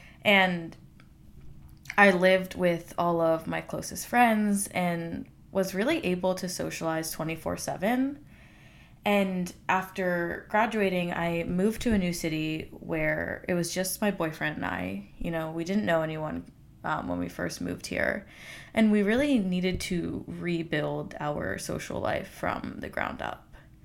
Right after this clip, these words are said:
And it really is a transition, um, and especially for those of us that graduated when we did during the pandemic.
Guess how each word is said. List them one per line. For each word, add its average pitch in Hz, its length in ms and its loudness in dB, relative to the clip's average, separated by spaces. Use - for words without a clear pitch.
And 196 400 4
it 202 140 4
really 277 460 2
is 170 440 2
a - 40 2
transition, - 920 -4
um, - 440 -4
and 202 120 4
especially 202 1080 2
for - 260 2
those 175 280 4
of 170 100 0
us 165 360 0
that 160 320 -2
graduated 156 840 -2
when 180 220 4
we 170 120 2
did 156 360 -2
during 151 560 -2
the 151 100 -2
pandemic. 170 840 -2